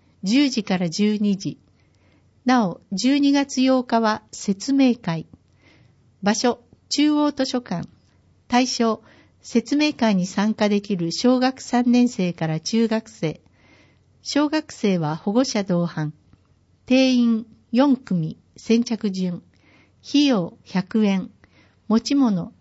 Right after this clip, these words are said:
汚れても良い服装、博物館子ども教室スタンプカード、お持ちの方のみ。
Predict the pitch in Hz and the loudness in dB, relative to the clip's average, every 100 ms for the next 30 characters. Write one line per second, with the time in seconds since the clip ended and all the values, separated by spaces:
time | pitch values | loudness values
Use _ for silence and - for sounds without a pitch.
0 | _ _ 208 214 269 294 285 277 269 220 | _ _ 0 2 2 0 0 2 4 4
1 | 220 208 175 - 196 - 175 175 _ _ | 4 0 -2 -6 -8 -4 -4 -4 _ _
2 | _ _ - 240 285 285 - - 208 175 | _ _ -14 -4 -2 -2 -6 -6 -4 -4
3 | 180 - 208 269 277 269 269 262 262 - | -4 -2 2 4 2 2 0 0 -2 -8
4 | 254 - 247 240 226 233 - 214 202 156 | -8 -6 -2 -2 0 -4 -2 -4 -4 -4
5 | 143 - _ _ _ _ - 190 240 247 | -8 -10 _ _ _ _ 0 2 2 2
6 | 247 233 220 - 190 190 165 | 2 2 -4 -2 0 0 -2